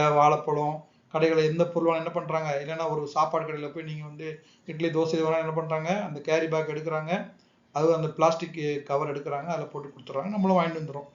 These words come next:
சில கடையில பார்த்தீங்கன்னா டீ கூட பார்சல் வந்து அதுல ஊத்தி கொடுக்குறாங்க, அதே மக்கள் குடிச்சிட்டு என்ன பண்றாங்க, நம்ம அதை கீழே போட்டுருக்கோம். ஓகேங்களா?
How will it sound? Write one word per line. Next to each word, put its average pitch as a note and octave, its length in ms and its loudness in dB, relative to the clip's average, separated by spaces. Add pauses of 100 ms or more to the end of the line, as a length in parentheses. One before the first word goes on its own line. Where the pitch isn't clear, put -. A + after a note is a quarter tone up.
(300)
சில G3 160 0
கடையில G3 240 6
பார்த்தீங்கன்னா F#3 300 2
டீ A#3+ 220 2
கூட A3 160 4
பார்சல் F3+ 380 6
வந்து F#3+ 140 -6
அதுல D#3+ 200 -8
ஊத்தி D#3+ 220 -14
கொடுக்குறாங்க, D3 380 -18
அதே D#3+ 200 -14
மக்கள் D3+ 280 -18
குடிச்சிட்டு D3+ 380 -20
என்ன D#3 80 -16
பண்றாங்க, D3+ 340 -12
நம்ம D3 140 -4
அதை E3 180 -2
கீழே D#3+ 180 0
போட்டுருக்கோம். A#2+ 420 -6
ஓகேங்களா? C3+ 340 2